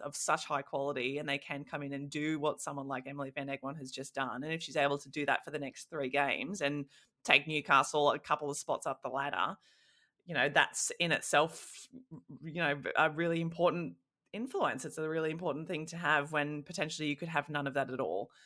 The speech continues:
Um, so, yeah, I don't really know where I land on it. I, I think maybe it depends on the club, um, and the player. If it's a guest stint and, uh, the player doesn't really do anything, it's kind of a wasted spot.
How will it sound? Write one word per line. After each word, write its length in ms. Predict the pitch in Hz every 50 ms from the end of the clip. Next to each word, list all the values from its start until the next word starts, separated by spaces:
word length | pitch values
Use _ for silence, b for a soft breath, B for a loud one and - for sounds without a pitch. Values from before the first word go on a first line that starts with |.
| b b b b b b b -
Um, 460 | 143 147 147 139 135 139 139 139 131 -
so, 160 | - - 190
yeah, 340 | 180 190 220 214 170 131 147
I 40 |
don't 140 | 196 247 247
really 160 | 254 254 233
know 180 | 185 175 170 175
where 100 | 170 160
I 120 | 147 139
land 300 | 135 135 139 139 143 143
on 120 | 139 135 131
it. 160 | 127 117 - - -
I, 160 | - 147 135 131 -
I 120 | - 165
think 180 | 165 175 175 175
maybe 320 | 165 156 151 139 151 151
it 100 | 139 139
depends 400 | - 151 - 151 139 143 143 139
on 160 | 147 143 139
the 80 | 131 131
club, 300 | - - 147 156 208 233 247 - _ _ _ _ _ -
um, 340 | - - 143 139 143 143 139
and 160 | 135 143 139
the 60 | 135
player. 340 | 139 - 151 156 180 233 269 330 359 _ _ _ _ _ _ _ _ _ _ - -
If 140 | - 156 147
it's 120 | 190 165 170
a 40 |
guest 300 | 175 160 156 160 156 -
stint 300 | - - 160 151 139 127 -
and, 160 | - 147 143
uh, 160 | 147 143 127 -
the 80 | - 165
player 300 | - - 147 139 139 139
doesn't 220 | 143 151 156 123
really 180 | 113 131 127 131
do 220 | 131 127 117 123
anything, 320 | 139 160 170 - 226 226
it's 120 | 220 175 -
kind 220 | - - 143 143
of 60 | 135
a 40 | 135
wasted 380 | 127 135 123 127 - - 117 -
spot. 380 | - - - 143 208 262 -